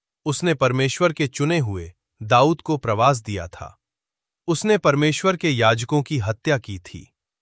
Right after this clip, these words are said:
क्या वो स्वर्ग द्वारा नियत किए गए संपर्क के माध्यमों को काट डालने के बाद भी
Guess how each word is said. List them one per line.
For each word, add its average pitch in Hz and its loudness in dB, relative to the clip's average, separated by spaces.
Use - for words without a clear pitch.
क्या 190 6
वो 202 2
स्वर्ग 170 2
द्वारा 139 4
नियत 135 0
किए 127 -2
गए 123 0
संपर्क 120 -2
के 135 -4
माध्यमों 107 -2
को 127 -4
काट 110 2
डालने 107 -2
के 104 -6
बाद 110 0
भी 98 -8